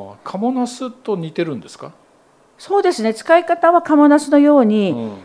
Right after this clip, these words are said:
Speaker 2: 真ん中へ、真ん中から半分に輪切りにして、
Speaker 1: はいはい。
Speaker 2: ステーキ風に焼くとか、
Speaker 1: うん。
Speaker 2: あの、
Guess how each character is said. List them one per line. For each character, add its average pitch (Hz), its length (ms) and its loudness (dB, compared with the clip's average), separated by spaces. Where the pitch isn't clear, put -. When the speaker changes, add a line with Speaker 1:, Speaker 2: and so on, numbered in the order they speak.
Speaker 2:
真 247 160 2
ん 269 60 8
中 277 240 4
へ、 277 160 0
真 233 180 -2
ん 240 100 -2
中 247 180 -2
か 247 140 0
ら 226 80 0
半 240 240 -2
分 240 180 0
に 196 120 -4
輪 190 160 0
切 190 140 -4
り 185 140 -6
に 185 140 -6
し - 140 -16
て、 285 300 -2
Speaker 1:
は 120 160 -10
い 98 60 -14
は 98 80 -18
い。 87 80 -20
Speaker 2:
ス - 140 -20
テ 233 140 0
ー 226 40 -8
キ 220 100 -8
風 202 160 -6
に 185 120 -4
焼 185 160 -6
く - 100 -20
と 185 160 -6
か、 226 400 -2
Speaker 1:
う - 20 -10
ん。 101 340 -12
Speaker 2:
あ 165 140 -8
の、 156 380 -6